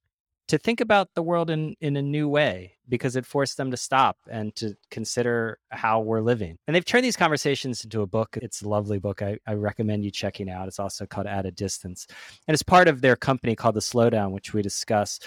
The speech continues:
But reading through this book and listening to these podcasts, I was struck by how many of the people desperately want this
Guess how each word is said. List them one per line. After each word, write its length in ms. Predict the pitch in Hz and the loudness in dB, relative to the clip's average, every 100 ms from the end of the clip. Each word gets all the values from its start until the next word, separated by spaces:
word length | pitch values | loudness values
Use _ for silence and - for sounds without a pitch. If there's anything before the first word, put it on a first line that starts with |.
| - - | -16 0
But 80 | 175 | 6
reading 280 | 226 269 | 6 6
through 200 | - 180 | 6 4
this 140 | 147 - | 4 2
book 420 | - 120 127 - - | 4 4 4 -4 -6
and 140 | 113 | -2
listening 300 | 117 - 120 | 0 0 0
to 40 | 107 | 0
these 80 | |
podcasts, 760 | - 117 113 - 110 104 - - | 0 2 2 2 2 2 -2 -4
I 40 | 117 | -4
was 100 | - | 0
struck 220 | 139 143 | 0 0
by 300 | - 117 113 - - _ _ | 2 2 2 -4 -14 _ _
how 300 | - 143 143 - _ | 0 2 2 0 _
many 320 | 143 143 185 170 | 2 4 4 2
of 80 | |
the 80 | 123 | 0
people 640 | - 143 - 123 110 107 107 - | -2 -4 0 2 2 0 -4 -4
desperately 640 | 123 131 - 135 123 110 | -2 -2 -4 -4 -2 -2
want 360 | 101 101 110 107 _ | -2 0 -2 -4 _
this 360 | 107 104 - | -8 -6 -8